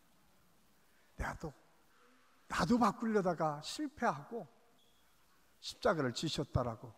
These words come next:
고백하는 거예요. 그 음성을 들으면서 목사님에게 또 그 다음에 주신 말씀이 있었다는 거예요. 그 말씀이, "야, 다른 사람을 바꾸려고 고생하지 말고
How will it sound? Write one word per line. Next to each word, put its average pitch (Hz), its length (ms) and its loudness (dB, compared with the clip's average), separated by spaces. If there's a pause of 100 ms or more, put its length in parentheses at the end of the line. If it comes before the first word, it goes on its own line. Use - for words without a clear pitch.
(120)
고백하는 123 600 -12
거예요. - 200 -20 (1300)
그 269 140 8
음성을 262 340 8
들으면서 208 340 4
목사님에게 170 540 4
또 294 220 0
그 - 160 -4
다음에 226 420 0 (1040)
주신 131 380 -4
말씀이 131 420 -6
있었다는 131 460 -14
거예요. 120 260 -20
그 - 120 -12
말씀이, 117 420 -8 (1300)
"야, - 280 -14 (840)
다른 117 240 -4
사람을 113 320 -6
바꾸려고 123 720 -10
고생하지 123 520 -6
말고 120 420 -14